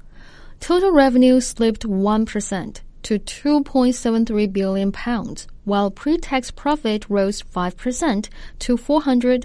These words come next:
and thirteen million pounds。总体来说是收入下跌了，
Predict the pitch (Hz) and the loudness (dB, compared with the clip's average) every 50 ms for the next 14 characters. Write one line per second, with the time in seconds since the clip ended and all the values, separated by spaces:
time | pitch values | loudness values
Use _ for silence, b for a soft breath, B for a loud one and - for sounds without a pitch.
0 | - - 208 214 214 208 - 208 208 208 - 233 220 214 202 196 196 196 190 190 | -4 -4 0 0 0 0 0 0 0 0 0 0 2 2 2 2 0 0 -2 -2
1 | 185 185 - 190 170 127 - - - - - - - - - - - - - b | -4 -4 -6 -8 -8 -8 -10 -10 -12 -12 -14 -18 -20 -20 -18 -18 -16 -16 -16 b
2 | b b b b b b b - 247 277 359 392 - 269 214 196 185 190 214 - | b b b b b b b 2 4 4 4 4 2 2 2 2 0 -2 -4 0
3 | - 247 254 247 - - - - - 254 214 - - - - - 302 302 302 302 | 4 6 6 6 4 0 -6 -2 0 0 0 0 -4 -8 -2 2 4 4 6 6
4 | 302 311 302 254 226 220 - 269 240 220 202 208 233 240 247 254 240 202 - | 6 6 4 4 2 2 0 -2 -2 -2 -2 -2 0 2 2 2 0 -2 -4